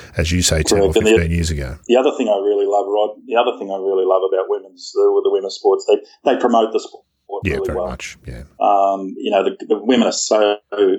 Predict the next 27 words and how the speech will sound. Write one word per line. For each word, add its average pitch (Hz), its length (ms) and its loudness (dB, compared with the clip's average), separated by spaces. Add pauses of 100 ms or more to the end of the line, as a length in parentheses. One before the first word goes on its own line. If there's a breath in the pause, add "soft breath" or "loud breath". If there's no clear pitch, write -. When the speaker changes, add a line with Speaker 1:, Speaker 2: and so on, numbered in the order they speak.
(580)
Speaker 2:
pleasant - 400 2 (400)
to - 80 0
the - 60 -2
gallery. 101 320 4
I'm 127 60 2
not - 120 -2
saying 95 240 -4
that, 87 100 -8
you 101 80 -6
know, 87 80 -4
the 90 60 -4
men 92 140 -2
are, 87 100 -6 (400 soft breath)
you - 80 -4
know, 87 140 0
nasty 92 400 0
or 87 80 4
whatever 92 240 4
and 87 80 0
all 92 80 0
that, 98 200 2
but 95 80 2
I'm 92 140 2
just 95 140 0
saying 92 220 0
there's 92 120 2
that, 90 160 0